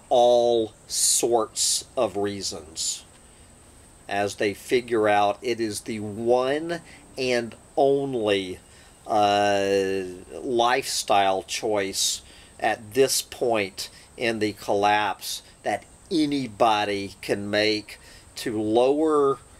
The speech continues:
their own carbon footprint and to, uh, if nothing else, uh, save the life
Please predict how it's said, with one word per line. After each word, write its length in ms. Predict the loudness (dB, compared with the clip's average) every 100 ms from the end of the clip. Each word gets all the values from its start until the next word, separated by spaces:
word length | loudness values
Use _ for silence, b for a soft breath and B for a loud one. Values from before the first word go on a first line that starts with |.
| -20
their 720 | -16 0 2 4 2 0 0
own 380 | 2 2 2 -4
carbon 560 | -6 0 2 2 -2 -6
footprint 1000 | -2 -2 -2 -4 -4 -2 0 -2 -6 -16 B B B -14 -4
and 720 | 0 0 0 -2 -4 -6 -10
to, 600 | -2 0 2 0 0 2
uh, 460 | 4 4 4 2 2
if 500 | 0 0 -2 -4 -6
nothing 680 | 0 0 0 -4 -6 -6 -2
else, 720 | 2 4 2 0 -2 -2 B B B -10 0
uh, 960 | 4 4 4 4 2 2 0 0 -2 -2
save 560 | -2 0 0 -2 -4
the 100 | -2
life 720 | 0 2 2 2 0 -4 -12